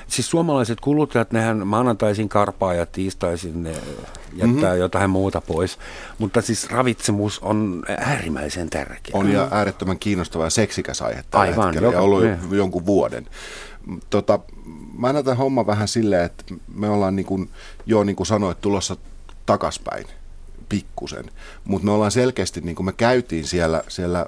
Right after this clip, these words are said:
Speaker 2: äärettömän industriaalissa, kehittyneessä, loppuun hiotussa systeemissä,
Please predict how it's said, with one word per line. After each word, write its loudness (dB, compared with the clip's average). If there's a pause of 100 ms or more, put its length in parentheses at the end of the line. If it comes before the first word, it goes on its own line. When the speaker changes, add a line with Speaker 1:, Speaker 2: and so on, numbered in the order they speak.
(140)
Speaker 2:
äärettömän 0 (220)
industriaalissa, -4
kehittyneessä, -4
loppuun -4
hiotussa -6
systeemissä, -6